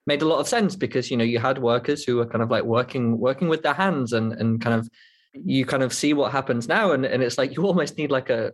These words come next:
like, a brain, <laughs> like, mental health insurance, I guess, for, for a similar reason, because, you know, people are kind of employed to work with their minds. Yeah, I really kind of, like, like kind of just looking back and seeing how it's evolved. And then you also, like, notice, like, the moment in time that we are now where,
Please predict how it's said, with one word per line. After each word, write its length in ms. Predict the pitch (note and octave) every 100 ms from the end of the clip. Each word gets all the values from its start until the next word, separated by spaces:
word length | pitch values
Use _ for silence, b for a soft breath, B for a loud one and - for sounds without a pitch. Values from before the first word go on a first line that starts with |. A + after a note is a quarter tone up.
| - A#2
like, 100 | A#2+
a 60 |
brain, 440 | G#2+ G3 A3+ D3+ D3+
<laughs> 80 | G3+
like, 220 | D3 C#3+
mental 300 | F#3+ G#3 D3
health 240 | C#3 B2 B2+
insurance, 420 | A#2 C#3 C#3 A#2+
I 80 | B2
guess, 320 | A#2+ A#2+ - b b -
for, 180 | D3 C3+
for 120 | -
a 60 | D#3+
similar 320 | D#3 G3 F#3+
reason, 320 | G3 C#4+ B2+
because, 320 | A2+ - C3 -
you 80 |
know, 160 | C#3 C3+ - -
people 320 | C#3 C3+ D3
are 60 | C#3+
kind 160 | C3+
of 80 | C#3+
employed 420 | D#3 D#3 A2 A#2 -
to 80 |
work 260 | C3 C3+ -
with 100 | B2+
their 100 | C3
minds. 460 | B2+ B2+ A#2+ - - B B _ C3
Yeah, 200 | A2+ G#2
I 80 |
really 260 | B2 C#3 C#3+
kind 160 | C#3+ B2+
of, 80 |
like, 140 | B2 -
like 320 | A2+ A#2+ -
kind 180 | - A2
of 80 | A2
just 220 | A#2 -
looking 240 | C3 C#3+
back 240 | B2+ E3+ -
and 100 | B2
seeing 220 | C#3+ C3+
how 160 | C3 B2+
it's 180 | A#2
evolved. 420 | B2+ C#3 F3+ F3+ C3+
And 120 | B2
then 240 | A#2+ A#2+ b b -
you 140 | B2
also, 260 | C3+ C3+ A#2
like, 180 | A2
notice, 420 | A#2 B2 B2+ - -
like, 160 | A2
the 80 | B2
moment 280 | A#2 A#2+ A2+
in 120 | A2+
time 240 | A2+ A2+ A2+
that 80 |
we 140 | G2+ A2
are 120 | G#2+
now 260 | A2 C3 A2+
where, 300 | G#2+ F#2+